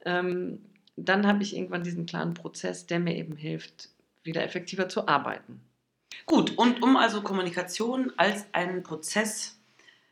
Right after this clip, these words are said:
Speaker 2: ähm, in Unternehmen zu etablieren, haben wir als P P Com Module entwickelt, die es ermöglichen,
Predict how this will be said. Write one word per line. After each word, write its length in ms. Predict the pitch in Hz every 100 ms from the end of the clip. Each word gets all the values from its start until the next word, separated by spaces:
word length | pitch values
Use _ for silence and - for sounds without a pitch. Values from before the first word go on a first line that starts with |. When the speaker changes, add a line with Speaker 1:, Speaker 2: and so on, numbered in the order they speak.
| _ _
Speaker 2:
ähm, 260 | - 139 170
in 240 | 170 175
Unternehmen 420 | 160 165 170 165 156
zu 100 | -
etablieren, 720 | 143 135 175 226 269 269 - - -
haben 340 | - 180 175 175
wir 240 | 190 202
als 100 | 175
P 100 | -
P 140 | 165 165
Com 540 | - 170 175 180 180 -
Module 500 | 147 143 175 202 202
entwickelt, 640 | 175 180 190 202 202 - - - -
die 60 | 170
es 100 | 143
ermöglichen, 760 | 170 170 170 170 165 165 165